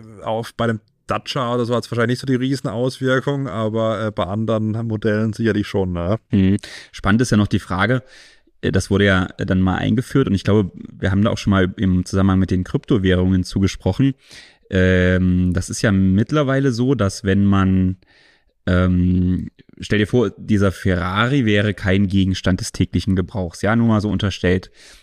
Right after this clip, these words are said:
Speaker 2: dann wäre es ja so, dass man so eine Haltefrist von einem Jahr, äh, haben müsste.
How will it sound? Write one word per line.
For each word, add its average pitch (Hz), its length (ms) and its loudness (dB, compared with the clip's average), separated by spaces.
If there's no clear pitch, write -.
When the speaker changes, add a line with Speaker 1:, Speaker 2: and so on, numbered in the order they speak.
Speaker 2:
dann 90 160 -2
wäre 107 220 2
es 127 100 -4
ja 101 140 0
so, 101 100 -2
dass 117 180 0
man 104 300 2
so 101 120 -2
eine 92 140 0
Haltefrist 104 520 -2
von 104 120 -2
einem 101 360 0
Jahr, 95 640 -2
äh, 92 460 0
haben 92 380 -2
müsste. 95 640 0